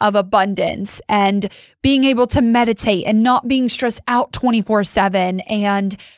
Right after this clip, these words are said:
not having to deal with certain leaders in work and all of these little things that had I not had the experience I had over the last twelve months, I truly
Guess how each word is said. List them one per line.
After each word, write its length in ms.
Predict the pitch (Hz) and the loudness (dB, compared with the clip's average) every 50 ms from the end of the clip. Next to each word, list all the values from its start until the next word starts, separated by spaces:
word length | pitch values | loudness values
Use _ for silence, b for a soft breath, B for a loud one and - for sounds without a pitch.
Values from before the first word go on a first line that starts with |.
| B B B _ _ _ _ - | B B B _ _ _ _ -2
not 240 | 269 311 320 - 277 | 2 2 2 2 2
having 340 | 262 302 294 254 294 262 247 | 0 0 2 2 2 0 0
to 100 | 254 247 | 0 0
deal 360 | 214 233 247 240 233 233 226 | 0 2 4 4 4 4 4
with 320 | 226 220 214 214 - - - | 4 4 4 2 0 -6 -8
certain 460 | 240 - - - 262 226 208 226 220 220 | -6 -4 0 0 2 2 2 2 2 2
leaders 480 | 220 226 220 202 208 208 202 202 190 | 2 2 2 2 2 2 2 0 0
in 240 | - - 208 202 190 | -2 -4 -4 -4 -2
work 360 | 175 208 190 110 - - 196 - - | -2 0 0 0 -2 -4 -6 -6 -4
and 180 | - 214 208 220 - | -2 -2 -2 -2 -2
all 280 | - 247 240 262 277 285 | 0 2 2 4 2 2
of 100 | 285 233 | 0 0
these 240 | 233 247 240 240 202 | 0 0 0 0 0
little 380 | 226 208 220 214 214 208 208 | 0 0 2 2 2 2 0
things 680 | 208 - - 202 208 208 208 214 226 247 254 247 - - - | 0 -2 0 0 2 2 2 2 4 4 2 2 0 -4 -6
that 580 | - 202 190 214 196 196 190 180 - - - B B B B B B | -4 -2 2 2 4 4 4 2 0 -4 -8 B B B B B B
had 320 | - - - 240 226 240 254 | -6 -2 2 2 4 4 4
I 160 | 240 247 247 | 2 2 2
not 520 | 240 220 214 214 202 196 202 202 202 - - _ _ | 2 2 2 4 4 4 4 2 2 0 -2 _ _
had 680 | - - - - - 196 196 202 190 196 202 208 220 - - | -12 -10 -8 -2 2 4 4 6 6 4 4 2 0 -2 -2
the 140 | 202 220 | -2 -2
experience 600 | 202 196 - - - - 208 202 202 202 202 196 | -2 -2 -4 -6 -4 -2 -2 0 0 0 0 0
I 100 | - 190 | -2 -2
had 300 | 185 180 - 190 196 196 | -2 -2 -2 -2 -2 -2
over 140 | 202 196 202 | -2 -2 -2
the 80 | 202 196 | -2 0
last 320 | 185 170 160 180 196 - | 0 0 0 0 -2 -4
twelve 320 | - - - 196 196 190 196 | -4 -2 -2 -2 -2 -2 -4
months, 340 | 196 185 185 190 202 - - - | -4 -4 -4 -4 -6 -6 -6 -6
I 200 | 202 202 190 180 | -6 -6 -6 -6
truly 800 | - - - - - - 233 240 240 233 226 233 226 220 220 214 | -6 -6 -6 -6 -4 -2 0 2 2 2 2 0 0 0 0 -2